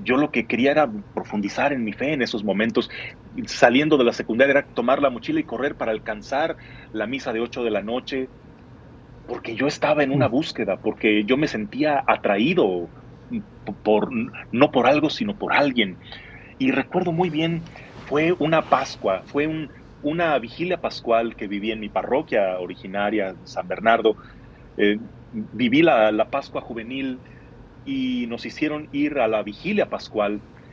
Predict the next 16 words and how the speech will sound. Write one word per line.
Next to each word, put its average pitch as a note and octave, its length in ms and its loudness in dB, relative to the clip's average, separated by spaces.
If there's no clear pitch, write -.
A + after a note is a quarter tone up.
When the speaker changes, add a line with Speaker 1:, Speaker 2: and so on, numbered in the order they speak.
Speaker 1:
Y A#2+ 480 -2
en A#2+ 340 -6
mi B2+ 120 2
parroquia F3 400 0
hay F#3 100 0
un F#3 260 -2
mural D3+ 360 4
gigantesco, D#3+ 960 0
quizá A2 320 0
lo G#2 300 0
conozcan, A#2 420 -2
es G#2+ 100 -4
muy G#2+ 100 -4
famoso, A#2+ 440 0
un A#2 140 -2
muria-, A2+ 320 2